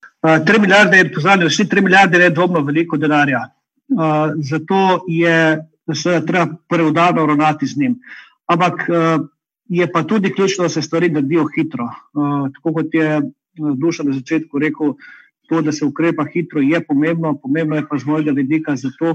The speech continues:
ker je, a, zmanjšuje tveganja, ki se potem prenaša po celem gospodarstvu. In če se nekatera tveganja zdaj ustavi pravočasno,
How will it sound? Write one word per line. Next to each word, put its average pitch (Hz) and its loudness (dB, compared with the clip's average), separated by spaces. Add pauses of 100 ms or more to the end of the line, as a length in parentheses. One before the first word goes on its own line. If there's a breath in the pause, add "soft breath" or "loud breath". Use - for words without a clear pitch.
(120)
ker 156 -2 (160)
je, 147 0 (560)
a, 143 -4 (100)
zmanjšuje 151 0
tveganja, 156 2
ki 139 -12
se 131 -14
potem 147 -4
prenaša 143 -4
po 127 -8
celem 143 -2
gospodarstvu. 139 -6 (400 loud breath)
In 135 -4
če 156 -2
se 160 -2
nekatera 156 0
tveganja 160 0
zdaj 151 0
ustavi 170 -2
pravočasno, 151 -2